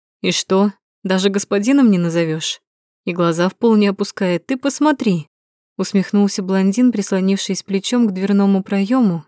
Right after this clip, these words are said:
и складывая руки на груди. "Хм", хмыкнул он. "Жалко, что я не успел добраться до... Ть-,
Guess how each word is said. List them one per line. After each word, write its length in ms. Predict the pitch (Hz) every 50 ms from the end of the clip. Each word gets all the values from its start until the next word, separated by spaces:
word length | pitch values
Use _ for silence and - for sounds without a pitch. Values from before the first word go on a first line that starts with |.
| _
и 60 | - 190
складывая 560 | - - - 269 269 233 214 196 190 190 190
руки 240 | 208 214 - - 202
на 80 | 196
груди. 500 | 196 196 202 202 175 170 170 170 160 151 _ _ _ _ _ _ _ _ _ _ _ _ _ _
"Хм", 320 | - - 185 175 165 160 - _ _ _ _ _ _ _ _ _ _
хмыкнул 480 | - - 208 190 175 - - 185 175 170
он. 260 | 165 165 160 165 160 - _ _ _ _ _ _ _ _ _ _ _ _ _ _ -
"Жалко, 420 | 180 175 208 220 247 247 247 254
что 180 | 233 - - 240
я 160 | 226 220 214
не 140 | 208 202 196
успел 340 | 196 190 - - 214 208 196
добраться 480 | 175 180 175 180 185 185 - - 190
до... 120 | 180 175 175
Ть-, 160 | 170 -